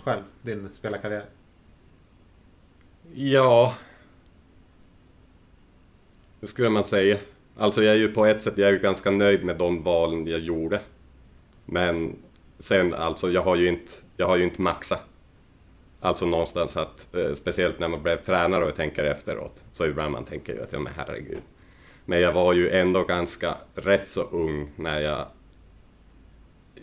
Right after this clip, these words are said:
Speaker 2: ja, men jag visste alltså att jag kommer inte bli fotbollsspelare på det sättet, att jag var ändå,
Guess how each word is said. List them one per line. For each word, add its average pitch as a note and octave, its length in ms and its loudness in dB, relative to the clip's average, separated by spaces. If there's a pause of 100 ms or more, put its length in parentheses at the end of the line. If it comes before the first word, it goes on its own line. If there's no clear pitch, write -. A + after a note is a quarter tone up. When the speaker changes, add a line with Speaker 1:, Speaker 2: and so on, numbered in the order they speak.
(200)
Speaker 2:
ja, G#2 180 2
men F2 260 4
jag F2 80 2
visste E2 380 -2
alltså D#2+ 280 -2
att E2 100 -4
jag E2+ 100 -4
kommer D#2+ 240 -2
inte D#2+ 160 -4
bli E2+ 160 -2
fotbollsspelare D#2+ 840 -4
på - 140 -10
det D#2+ 200 2
sättet, D2 340 -8
att D2 140 -8
jag D#2+ 80 -4
var D#2 200 -2
ändå, D2+ 280 -4